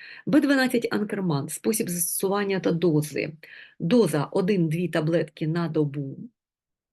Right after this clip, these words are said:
Тривалість курсу залежить від характеру і перебігу захворювання, визначається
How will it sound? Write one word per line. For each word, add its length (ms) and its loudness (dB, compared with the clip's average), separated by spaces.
Тривалість 560 -2
курсу 360 -6
залежить 480 0
від 160 -2
характеру 640 -2
і 140 -4
перебігу 520 0
захворювання, 540 -2
визначається 840 -4